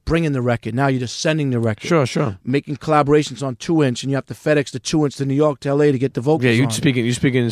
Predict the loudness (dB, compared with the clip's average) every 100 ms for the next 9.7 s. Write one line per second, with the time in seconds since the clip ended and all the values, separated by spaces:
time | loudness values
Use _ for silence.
0 | -4 0 2 2 0 0 -2 0 0 -2
1 | 0 0 0 -2 0 -2 -2 0 0 2
2 | 2 6 6 6 4 2 -2 0 2 2
3 | 2 2 4 4 0 -2 -2 0 0 0
4 | -4 _ -2 4 6 6 4 0 -2 2
5 | 2 2 -2 -4 -8 -10 -6 -6 -2 -2
6 | 0 2 2 0 -6 -2 2 2 0 -2
7 | -2 -2 -2 -2 0 -2 -4 -2 -2 -2
8 | -4 -4 0 0 0 -4 -10 _ _ _
9 | _ _ -6 -2 2 2 0